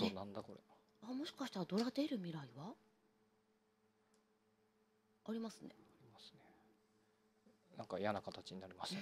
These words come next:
Speaker 1: ね。
Speaker 2: <laughs> トーン切りとなります。トーンが今度ポン。
Speaker 1: このトーンは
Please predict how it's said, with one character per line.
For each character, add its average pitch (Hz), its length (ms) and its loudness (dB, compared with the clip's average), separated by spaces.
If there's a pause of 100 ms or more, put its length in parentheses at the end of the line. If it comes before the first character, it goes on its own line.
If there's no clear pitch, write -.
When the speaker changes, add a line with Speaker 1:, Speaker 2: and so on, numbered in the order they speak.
(160)
Speaker 1:
ね。 156 160 4 (680)
Speaker 2:
<laughs> - 880 -20
ト 254 100 6
ー 247 120 8
ン 233 40 6
切 226 120 2
り 233 100 8
と 220 140 -2
な 214 100 0
り 208 100 0
ま 214 140 6
す。 226 120 -4
ト 285 140 4
ー 285 60 8
ン 254 40 10
が 226 100 8
今 247 200 10
度 233 100 8
ポ 254 120 6
ン。 - 0 -
Speaker 1:
こ - 0 -
の - 0 -
ト - 0 -
ー 254 40 12
ン - 20 12
は - 120 12